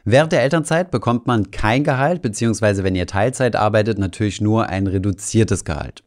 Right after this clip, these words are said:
Um diese Gehaltseinbuße zu kompensieren, gibt es das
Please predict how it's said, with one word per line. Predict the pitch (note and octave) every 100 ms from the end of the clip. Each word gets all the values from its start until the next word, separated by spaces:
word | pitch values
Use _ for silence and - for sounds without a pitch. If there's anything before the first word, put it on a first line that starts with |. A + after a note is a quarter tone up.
| -
Um | A2+
diese | C#3+ C#3
Gehaltseinbuße | A2+ B2+ C3 A#2+ A2+ B2 A#2+
zu | -
kompensieren, | F#2+ A2 G2+ G2+ F#2+ B2 C#3
gibt | A2 G#2+ G#2+
es | G2+
das | G#2+